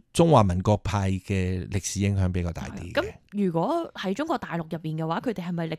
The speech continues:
Speaker 2: 史書上面都已經寫佢係革命先行者？
Speaker 1: 係，冇錯。
Speaker 2: 咁佢嘅歷史，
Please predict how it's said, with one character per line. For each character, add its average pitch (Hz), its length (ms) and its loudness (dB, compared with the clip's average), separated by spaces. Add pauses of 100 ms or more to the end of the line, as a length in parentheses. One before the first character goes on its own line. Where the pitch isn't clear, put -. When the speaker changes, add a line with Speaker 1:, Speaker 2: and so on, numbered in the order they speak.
Speaker 2:
史 180 60 -8 (200)
書 254 160 0
上 190 200 -2
面 151 180 -4
都 220 180 0
已 170 140 -6
經 202 200 -2
寫 143 380 -8
佢 175 140 -2
係 156 300 -8
革 180 180 -4
命 151 160 -6
先 196 240 -6
行 147 180 -8
者？ 135 60 -10
Speaker 1:
係， 113 260 6 (140)
冇 104 160 4
錯。 104 280 2
Speaker 2:
咁 285 60 0 (140)
佢 185 220 0
嘅 175 400 -2
歷 180 120 -6
史， - 220 -12